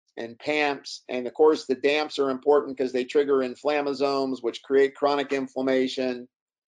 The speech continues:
Uh, so this is kind of an important, uh, area. I don't need to go over this in too much detail 'cause I'm gonna do it over the, you know, you know, over our time in, together when we're in Austin.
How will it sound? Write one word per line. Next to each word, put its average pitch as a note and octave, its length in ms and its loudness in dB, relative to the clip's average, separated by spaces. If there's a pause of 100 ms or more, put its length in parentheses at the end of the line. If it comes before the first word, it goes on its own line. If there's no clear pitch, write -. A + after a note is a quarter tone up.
(360)
Uh, B2 220 0
so C#3+ 180 2
this G3 180 4
is C3 80 -6
kind D3 200 2
of C3+ 60 0
an C3 80 0
important, B2 560 -4 (200)
uh, A#2+ 280 -6
area. B2+ 400 2
I G3+ 80 0
don't E3 120 0
need C3+ 100 0
to A#2 100 -10
go A#2 180 4
over A2+ 160 0
this A2+ 240 -4
in A2 160 -14
too B2+ 180 -6
much A#2 460 -6 (180)
detail B2+ 460 0
'cause B2 160 -4
I'm B2 80 -2
gonna A#2 260 -6
do C#3 220 4
it B2 160 4 (100)
over A#2+ 340 0
the, G#2+ 380 2 (140)
you A#2+ 100 -6
know, A2 240 -4 (220)
you A#2 80 -12
know, A2+ 240 -6
over B2 380 2
our G#2+ 100 0
time B2+ 420 -4
in, A2 200 -12
together A2+ 420 0
when A2 180 -8
we're A2 180 -8
in G#2 100 -6
Austin. B2 600 -2